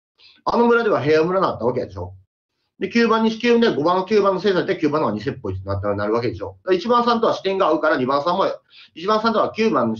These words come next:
の占い精査ではね、視点が合うけど、もう言いたくなってきたな。追加します。九番とは占い視点が合うわけやん。で、二番さんはまあ一番は白いって言ったわけやん。で、まあ、とりあえず、一旦じゃあ、一旦占い精査に戻りましょうかってなるわけやん。って話して、五番の話聞いてんのにで、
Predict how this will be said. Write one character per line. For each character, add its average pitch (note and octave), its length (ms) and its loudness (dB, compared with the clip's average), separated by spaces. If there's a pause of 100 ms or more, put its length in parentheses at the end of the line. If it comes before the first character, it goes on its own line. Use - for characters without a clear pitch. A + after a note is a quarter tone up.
(140)
の C3+ 160 -4
占 D#3+ 260 0
い F3 60 -4
精 G3+ 160 0
査 C3+ 80 -4
で G#2 60 -2
は F2+ 100 -8
ね、 F2 160 -20 (340)
視 E3+ 120 -14
点 G#3+ 180 0
が D#3+ 80 0
合 D3 80 2
う - 60 -4
け A2+ 180 -4
ど、 G2+ 80 -2
も G2 120 -6
う - 20 -4
言 F#2+ 80 -4
い - 20 -10
た - 60 -10
く - 40 -8
な A#2 60 -6
っ F#2+ 40 -4
て F2 60 -6
き F2+ 40 -16
た F2+ 80 -18
な。 F2+ 40 -10 (540)
追 B2 80 -10
加 C#3 80 -6
し C3 60 -6
ま A2 60 -4
す。 - 40 -10
九 B3 160 0
番 A3 160 2
と - 100 2
は D3 80 2
占 F#3+ 140 2
い F#3 60 -2
視 - 80 -10
点 D3 140 0
が - 60 0
合 A2 60 2
う A#2 40 4
わ D#3 120 0
け - 80 -4
や F#2+ 60 -8
ん。 F#2 60 -14 (300)
で、 G3+ 80 -4
二 G#3+ 100 2
番 G#3+ 120 2
さ A3+ 100 0
ん - 40 4
は A3 60 2
ま C#4+ 60 2
あ - 40 0
一 B3+ 120 -6
番 C3+ 120 0
は A2+ 40 -2
白 C#3+ 180 -2
い - 20 0
っ - 40 -12
て - 60 -16
言 A2+ 80 -4
っ - 20 -2
た - 20 -4
わ A2 40 -6
け - 80 -12
や - 60 -12
ん。 - 20 -20
で、 - 600 -10
ま A#3 40 4
あ、 A#3 40 2
と A#3+ 80 2
り A#3+ 60 4
あ - 40 0
え - 20 -4
ず、 D3 260 -4
一 - 80 -20
旦 F#3 160 -2
じ F#3+ 60 -2
ゃ B2+ 120 2
あ、 B2 40 0
一 B2 100 -6
旦 D3 120 -2
占 D#3 220 0
い D3+ 40 0
精 - 80 -16
査 D#3 100 -2
に G#2+ 60 -4
戻 A#2+ 160 0
り E3+ 80 0
ま D#3+ 100 0
し E3+ 60 -6
ょ D3+ 60 0
う - 20 -10
か B2+ 60 -8
っ - 40 -12
て G#2 60 -14
な G2 60 -4
る G#2 80 0
わ B2 80 -2
け G#2+ 60 -8
や G2 60 -8
ん。 G2+ 40 -8
っ - 20 -16
て G#3 80 0
話 A3 500 0
し - 40 -18
て、 A2+ 80 -8
五 A2+ 100 -8
番 D#3+ 140 0
の G#3 80 0
話 G#3+ 160 0
聞 D#3+ 100 -8
い E3 60 0
て D#3+ 100 0
ん A#2+ 60 -6
の G2+ 80 -10
に F#2 80 -18
で、 E2+ 160 -18